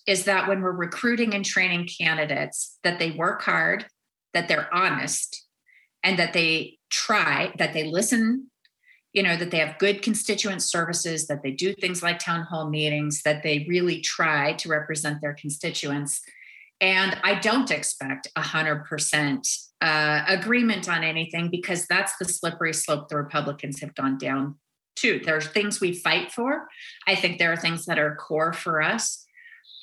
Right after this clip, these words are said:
But the, um, litmus tests of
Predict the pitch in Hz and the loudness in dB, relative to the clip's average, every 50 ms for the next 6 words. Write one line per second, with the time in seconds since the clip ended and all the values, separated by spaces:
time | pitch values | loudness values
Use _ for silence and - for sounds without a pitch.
0 | - - _ 190 175 220 220 - - 214 214 214 202 190 190 185 170 - - - | -20 -12 _ 2 2 2 2 4 4 6 6 8 6 6 6 4 2 -2 -6 -4
1 | - 190 190 185 175 165 165 165 160 165 156 139 - - - _ 202 202 214 254 | 0 0 2 4 4 2 2 2 0 0 -2 -6 -8 -10 -14 _ -4 2 4 4
2 | 269 262 233 214 196 - - - 208 - - - - 165 - - - - - - | 4 4 2 0 0 0 -4 -4 -4 -4 -4 -6 -4 -4 -6 -6 -4 -4 -6 -6
3 | - - - 180 175 165 160 160 156 160 156 156 151 151 151 - - | -6 -2 0 0 2 2 2 2 2 2 2 2 0 0 -2 -6 -10